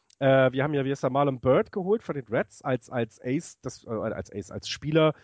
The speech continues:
den wir ins Outfield packen, damit wir ein bisschen mehr Power haben, was das Betting angeht. Das pu-, er produziert jetzt auch, das ist sehr, sehr schön. Und jetzt kommt aber Angel Pagan von der fifteen-day D L ist wieder und irgendwie ist das unser Starting-Outfielder.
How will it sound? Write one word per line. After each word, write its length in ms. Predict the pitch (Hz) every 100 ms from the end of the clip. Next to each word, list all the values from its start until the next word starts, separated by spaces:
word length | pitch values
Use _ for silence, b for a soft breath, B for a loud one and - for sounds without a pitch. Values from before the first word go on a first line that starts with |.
| b b
den 100 | 127
wir 200 | 127 127
ins 340 | 127 123 117 -
Outfield 360 | 135 - 160 -
packen, 280 | 160 -
damit 200 | 131 123 -
wir 60 |
ein 60 | 127
bisschen 300 | 135 127 123
mehr 160 | 123
Power 580 | 110 - 120 139 165 160 _
haben, 440 | 147 151 175 180 143
was 140 | 113
das 120 | 107
Betting 340 | - 113 156 165
angeht. 360 | 156 156 -
Das 180 | 120 _ _ _ _ _ _ -
pu-, 140 | 147
er 80 | 135
produziert 500 | - 160 151 156 202
jetzt 180 | - -
auch, 220 | 156 -
das 160 | 123
ist 140 | 113 -
sehr, 180 | 120 143
sehr 140 | 143
schön. 360 | - 147 160 233 b b b b
Und 80 | 143
jetzt 120 | 151
kommt 200 | 233 240
aber 160 | 190 156
Angel 260 | 165 160
Pagan 460 | 143 123 151 247 185
von 100 | 123
der 100 | 113
fifteen-day 480 | 160 - 131 127 120
D 120 | 117
L 180 | 151 269
ist 240 | 170 -
wieder 240 | 101 123
und 160 | 165 143
irgendwie 320 | 185 226 165
ist 160 | 143 -
das 140 | 143
unser 180 | 135 143
Starting-Outfielder. 1700 | - 190 294 - 95 - _ _ _ 135 131 123 - 120 110 92 87